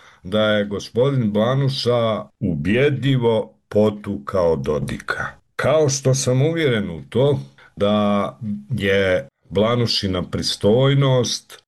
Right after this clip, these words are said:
njegova čestitost, njegova vizija Evropske Republike Srpske u sklopu Bosne i Hercegovine idealno rješenje za Bosnu i Hercegovinu. Dodikova pobjeda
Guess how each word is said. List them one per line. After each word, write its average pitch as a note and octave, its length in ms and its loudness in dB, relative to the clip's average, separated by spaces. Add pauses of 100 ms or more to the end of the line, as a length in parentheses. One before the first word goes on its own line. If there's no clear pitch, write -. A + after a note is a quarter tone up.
(120)
njegova G2+ 760 0
čestitost, A2 1160 -2 (320)
njegova G2 720 0
vizija G2 1000 -2 (160)
Evropske A2+ 1080 -2
Republike F2+ 800 -2
Srpske G#2 600 -4
u E2+ 100 -4
sklopu G2+ 460 0
Bosne F#2 500 -2
i E2+ 40 -4
Hercegovine G2+ 1080 0 (280)
idealno G#2 960 0
rješenje F#2+ 680 0
za F2 180 0
Bosnu D#2+ 460 0
i C#2 60 -2
Hercegovinu. C2+ 840 -2 (220)
Dodikova A#2 800 0
pobjeda C#3+ 800 0